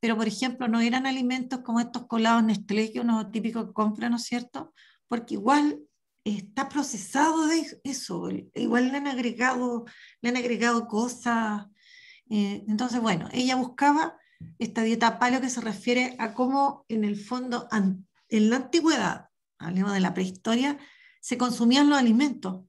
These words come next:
en forma lo más natural, ¿no es cierto? Entonces, la idea es que uno intente también consumir, eh, los alimentos lo más natural que pueda, sí,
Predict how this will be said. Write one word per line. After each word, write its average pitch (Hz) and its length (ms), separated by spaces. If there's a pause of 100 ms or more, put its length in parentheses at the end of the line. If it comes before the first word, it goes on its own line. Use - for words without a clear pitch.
(120)
en 202 120
forma 285 460
lo 233 80
más 254 200
natural, 269 540 (260)
¿no 208 80
es 208 60
cierto? - 520 (180)
Entonces, - 380 (480)
la 233 120
idea 233 240
es 269 60
que 247 160
uno 254 480
intente 262 680
también 185 880 (280)
consumir, 233 760 (120)
eh, 196 420
los 202 120
alimentos 240 520
lo 254 60
más 226 180
natural 262 420
que 240 120
pueda, 254 360
sí, 247 380